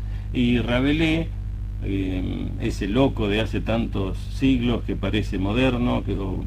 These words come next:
al menos surrealista, dijo que si se ponía un, el,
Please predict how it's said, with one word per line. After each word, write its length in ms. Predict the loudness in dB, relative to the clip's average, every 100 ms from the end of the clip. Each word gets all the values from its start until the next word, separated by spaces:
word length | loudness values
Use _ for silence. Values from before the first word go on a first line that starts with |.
| -4
al 120 | -2
menos 280 | 0 0 0
surrealista, 720 | -2 0 4 4 2 -2 -2 -4 -4 -4 -2
dijo 360 | 0 2 0
que 120 | -2 -2
si 140 | -2
se 160 | -4 -4
ponía 800 | 0 4 4 4 4 2 0 -2
un, 200 | -2 0
el, 180 | -2